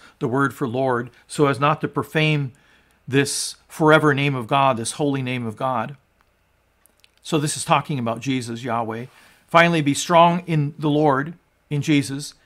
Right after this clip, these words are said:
"and in the strength of his might," in the strength of his power.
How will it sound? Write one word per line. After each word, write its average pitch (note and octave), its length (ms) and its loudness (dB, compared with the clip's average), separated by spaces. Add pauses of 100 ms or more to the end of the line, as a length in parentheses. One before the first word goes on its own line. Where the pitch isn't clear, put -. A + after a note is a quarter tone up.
(160)
"and A#3 180 6
in A3+ 80 4
the A3 80 6
strength C4 460 2
of G#3+ 120 2
his A#3 240 -2
might," A2 360 -4 (240)
in A3+ 140 8
the A#3 80 6
strength C#4 360 6
of A3+ 100 4
his B3 200 0
power. C#3 500 6